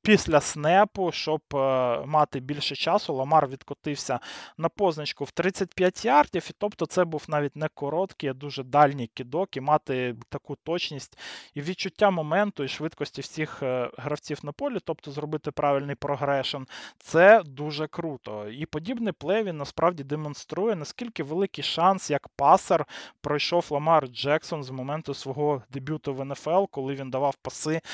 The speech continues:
тільки на три-п'ять ярдів. І тут ми нарешті добралися вже до переможного ретьорна, але цілком його могло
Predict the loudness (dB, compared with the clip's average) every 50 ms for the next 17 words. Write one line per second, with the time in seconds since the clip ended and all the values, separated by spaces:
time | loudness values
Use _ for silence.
0 | -14 -14 -16 _ -4 -2 -2 -2 -2 -2 -2 -2 -2 -2 -4 -6 -4 -4 -2 -2
1 | -2 -4 -2 -4 -4 -4 0 2 4 6 6 6 4 0 -6 -14 -18 -18 _ _
2 | _ -14 -6 -4 -2 -2 0 0 2 4 4 4 6 6 4 2 0 -4 -8 -8
3 | -4 0 4 6 6 6 6 2 -2 -6 -8 -6 -4 -2 0 0 0 -2 -4 -8
4 | -10 -10 -8 -6 -4 -2 -2 -2 -2 -4 -6 -6 -6 -6 -6 -4 -4 -4 -4 -6
5 | -4 0 0 0 0 0 0 2 2 2 2 2 4 4 6 6 6 6 6 4
6 | 2 -2 -6 -12 -8 -6 -6 -6 -6 -4 -2 0 0 0 0 -2 -2 -2 0 -2
7 | -2 -4 -6 -6 -2 0 0 0